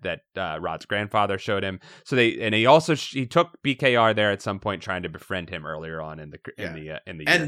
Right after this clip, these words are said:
Speaker 2: this is, this is autobiographical. Uh, Covell grew up on his grandparents' dairy farm outside Syracuse, New York.
Speaker 1: Cool. I love that. Oh, that's, that's nice. What a nice detail. Uh,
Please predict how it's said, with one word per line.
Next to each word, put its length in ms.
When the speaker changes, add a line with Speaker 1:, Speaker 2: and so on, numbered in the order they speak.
Speaker 2:
this 140
is, 260
this 260
is 220
autobiographical. 880
Uh, 400
Covell 500
grew 240
up 220
on 120
his 180
grandparents' 680
dairy 300
farm 280
outside 400
Syracuse, 560
New 60
York. 320
Speaker 1:
Cool. 240
I 120
love 200
that. 280
Oh, 180
that's, 240
that's 220
nice. 320
What 120
a 40
nice 180
detail. 400
Uh, 340